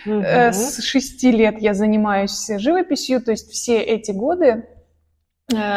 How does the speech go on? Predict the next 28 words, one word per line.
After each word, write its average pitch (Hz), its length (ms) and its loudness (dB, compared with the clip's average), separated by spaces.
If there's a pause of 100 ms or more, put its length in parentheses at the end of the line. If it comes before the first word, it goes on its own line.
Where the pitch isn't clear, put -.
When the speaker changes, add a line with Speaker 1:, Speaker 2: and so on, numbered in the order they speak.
(180)
Speaker 1:
я 254 440 2
это 226 280 0
определение 226 720 0
к 226 100 -14
себе 220 300 -4
не 233 200 0
применяла. 208 720 -2 (540)
Как, - 300 4
может 220 340 0
быть, 208 300 -2
и 190 480 -2
многие 240 640 2
творческие 220 920 -2
люди, 208 380 0
так 196 220 -8
скажем, 190 600 -4
потому 220 320 -2
что, 220 420 -4 (300)
ну, 285 240 2 (120)
искусство, 254 480 -2
оно 240 240 2
такое, 269 600 0
оно, 269 440 -2 (300)
э, 240 320 -8
его 254 200 2
можно 277 280 2
изучать 262 360 -4
всегда. 202 640 -4